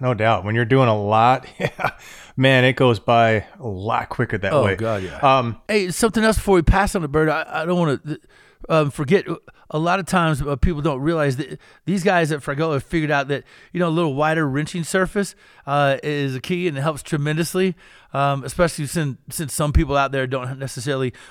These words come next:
Speaker 2: uh, use the right wrenches. Um, <laughs> that's one of the things that, you know, you'll find about Fragola. It's just, you know, attention to detail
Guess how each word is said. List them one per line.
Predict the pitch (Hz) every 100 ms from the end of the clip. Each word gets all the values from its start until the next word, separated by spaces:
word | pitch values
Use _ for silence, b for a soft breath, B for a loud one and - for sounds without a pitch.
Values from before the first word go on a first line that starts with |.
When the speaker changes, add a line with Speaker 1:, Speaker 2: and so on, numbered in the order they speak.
| B
Speaker 2:
uh, | 131
use | 127 147 127
the |
right | 135 135 -
wrenches. | 131 139 170 170 - b b b
Um, | 131 139 139 131 123
<laughs> | 190
that's | 240 165 165
one | 160
of | 139
the | 156
things | 143 127
that, | 139 - B B B
you | 147
know, | 151
you'll | 151
find | 143 151 143 139 139
about | 127 139 127
Fragola. | 135 131 143
It's | 147
just, | 254 - B B
you | 175
know, | 190
attention | 147 143 190 151 156
to | 131
detail | 147 151 175 151 151